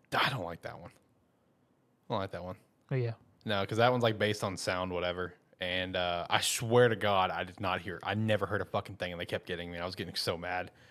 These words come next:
Speaker 1: I had my T V up to, like, a hundred, and she was just like, "You just gotta listen for the breathing." I'm like, "I don't hear shit." And I turn on the light, and there it is, like, right in front of me. It gets me. I'm like, "God damn it. I didn't hear the breathing." So I, I, I, that one was,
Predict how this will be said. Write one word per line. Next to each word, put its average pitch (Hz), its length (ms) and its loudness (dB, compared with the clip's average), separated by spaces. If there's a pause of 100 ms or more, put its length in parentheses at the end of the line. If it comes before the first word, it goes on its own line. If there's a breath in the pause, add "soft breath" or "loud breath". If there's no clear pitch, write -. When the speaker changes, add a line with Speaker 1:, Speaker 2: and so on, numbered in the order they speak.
(140 loud breath)
Speaker 1:
I 151 100 12
had 156 80 12
my 139 140 6
T 143 220 2
V 123 120 6
up 120 100 4
to, 123 60 4
like, 101 100 4
a 95 80 4
hundred, 107 520 2 (360 soft breath)
and 120 340 2
she - 120 0
was 131 100 2
just 117 60 -4
like, 123 120 2
"You 147 60 2
just 143 100 0
gotta 175 120 12
listen 175 220 8
for 160 60 2
the 160 80 8
breathing." 151 380 6
I'm 92 100 -2
like, 90 180 0 (640)
"I 110 40 0
don't 101 80 2
hear 101 120 0
shit." - 380 -2 (200 soft breath)
And 104 80 8
I - 20 2
turn 135 180 8
on 120 60 6
the 113 60 6
light, 110 280 8
and 110 160 0
there 113 200 6
it 107 40 4
is, 101 240 2
like, 95 160 -2
right 107 160 6
in 104 80 -2
front 104 160 2
of 98 60 -2
me. 95 80 -2
It 87 80 -8
gets 95 240 0
me. 98 60 -6
I'm 92 60 -4
like, 101 120 -2
"God 220 180 8
damn 160 220 8
it. - 100 -2 (180 loud breath)
I 143 60 12
didn't 196 160 12
hear 247 160 12
the 185 80 6
breathing." 165 440 10 (520 loud breath)
So 107 120 0
I, 92 340 4
I, 107 380 4
I, 107 60 4
that 107 260 4
one 98 160 0
was, 90 100 -8